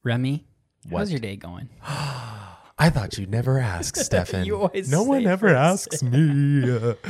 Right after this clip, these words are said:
Speaker 2: <laughs> Uh, you know, I'm actually doing really, really, really, really, really good.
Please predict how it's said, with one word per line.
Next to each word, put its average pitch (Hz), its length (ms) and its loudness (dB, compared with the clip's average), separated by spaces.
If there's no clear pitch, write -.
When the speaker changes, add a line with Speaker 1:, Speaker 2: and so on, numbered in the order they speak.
Speaker 2:
<laughs> 151 260 -10
Uh, 135 380 4
you 123 120 0
know, 151 380 2
I'm - 100 -8
actually 160 300 -4
doing 131 240 2
really, 98 400 -2
really, 90 320 -4
really, 90 500 -6
really, 104 260 -4
really 85 200 -6
good. 50 320 -12